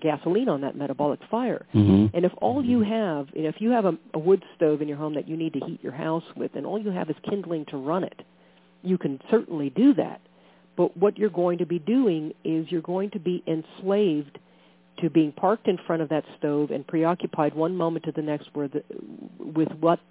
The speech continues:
Speaker 1: where the next handful of fuel is coming from to keep that fire going. This is a highly inefficient way to live, and I personally have better things to do than live my life that way. Thankfully, we're designed to make use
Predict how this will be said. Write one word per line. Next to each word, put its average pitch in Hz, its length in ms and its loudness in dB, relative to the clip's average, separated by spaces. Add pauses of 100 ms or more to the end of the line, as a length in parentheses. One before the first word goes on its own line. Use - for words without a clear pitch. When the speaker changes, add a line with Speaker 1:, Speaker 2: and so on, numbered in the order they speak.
(160)
Speaker 1:
where 170 200 6
the - 20 0 (100)
next 170 120 -6 (160)
handful 156 360 -2
of 156 80 -2
fuel 139 320 -2 (100)
is 156 80 -4 (160)
coming 269 200 2 (100)
from - 240 -4 (340)
to - 60 -10 (100)
keep 208 160 0
that 180 160 2 (140)
fire 147 300 -2
going. 147 440 -2 (920)
This 170 200 4
is 165 280 8 (220)
a 135 60 -2
highly 185 420 4
inefficient 156 480 0
way 151 400 -2
to 165 80 -4
live, 147 300 2
and 143 160 -4
I 170 180 0 (140)
personally 156 320 -4
have 156 180 -8
better 151 220 0
things 143 300 -6
to - 140 -20
do 139 80 -2
than 139 140 -10
live 135 160 -8 (100)
my 151 40 -4
life 185 320 -2
that 156 180 -4
way. - 260 -10 (480)
Thankfully, 208 500 4
we're 180 200 0
designed 156 540 -2
to 170 80 -10
make 160 280 -4
use 147 300 -4